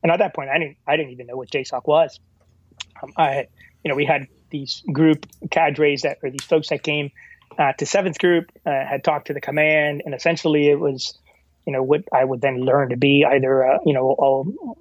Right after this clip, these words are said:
once or twice a year, um, exercises. They came in looking for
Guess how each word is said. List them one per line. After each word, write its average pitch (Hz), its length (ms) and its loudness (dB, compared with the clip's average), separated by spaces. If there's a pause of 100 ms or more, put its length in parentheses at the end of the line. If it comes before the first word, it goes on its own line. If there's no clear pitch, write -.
once 151 300 0
or - 40 -14
twice 143 360 -2
a 156 40 -2
year, 147 640 2 (380)
um, 139 260 -2
exercises. 135 760 -2
They 139 140 -2
came 147 220 -4
in 143 140 -2
looking 160 420 2
for 139 480 0